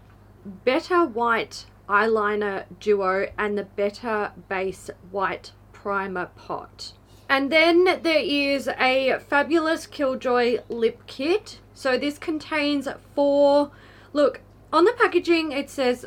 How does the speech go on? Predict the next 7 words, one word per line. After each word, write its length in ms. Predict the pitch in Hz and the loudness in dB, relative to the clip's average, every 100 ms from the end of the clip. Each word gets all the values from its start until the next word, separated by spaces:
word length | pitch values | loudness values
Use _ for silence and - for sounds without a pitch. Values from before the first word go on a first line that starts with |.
| - | -18
lip 360 | - 226 165 - | -10 -4 -4 -4
gloss, 680 | 269 262 330 403 - - - - - - - | -2 2 2 0 -6 -20 -20 -20 -20 -20 -4
but 440 | 285 262 240 226 - - - - - - - - - - - - - - - | 4 6 8 6 2 -16 -20 -20 -20 -20 -20 -20 -20 -20 -20 -20 -20 -10 2
I 340 | 254 277 349 | 6 8 8
would 340 | 294 294 233 - - | 6 0 -2 -2 4
argue 920 | 214 226 247 233 240 247 294 359 381 | 4 4 0 -4 -4 -4 -2 -2 -4
that 240 | - 226 | -2 -2